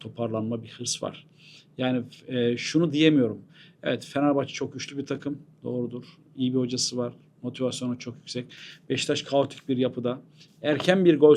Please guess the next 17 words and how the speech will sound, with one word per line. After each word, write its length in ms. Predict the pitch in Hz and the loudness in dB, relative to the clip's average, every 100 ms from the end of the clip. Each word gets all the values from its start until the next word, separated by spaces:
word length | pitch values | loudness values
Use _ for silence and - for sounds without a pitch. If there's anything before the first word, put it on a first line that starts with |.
| 147 | 6
bulsa 260 | 135 131 127 | -4 -2 -2
belki 200 | 123 - | -4 -4
Fenerbahçe 560 | 127 135 131 123 - - | -2 0 0 -2 -4 -8
tribünler 440 | 127 123 123 120 | -2 2 2 0
çözülebilir. 680 | - 110 120 110 107 - - - - - _ | -6 -4 -4 -4 -8 -12 -18 -20 -20 -20 _
Tepkiler 420 | - 123 - 127 120 | -4 -4 2 2 4
yoğunlaşabilir. 680 | 117 120 120 120 110 110 107 127 | 2 0 -2 -4 -6 -6 -8 0
Bunu 140 | 151 | 2
da 120 | 151 | 2
kabul 220 | - 113 110 | -2 -8 -8
ediyorum. 320 | 95 98 95 | -10 -14 -10
Psikolojik 480 | - - - 131 127 | -8 -6 -2 -2 0
şartlar 440 | - 120 117 135 120 | -4 -6 -4 -4 -2
da 100 | 110 | -4
Beşiktaş'ın 380 | 104 110 - | -8 -12 -12
aleyhine. 380 | 117 107 104 104 - _ - - _ - | -10 -10 -12 -18 -20 _ -20 -20 _ -8
Fakat 360 | 196 190 165 | -2 -2 -4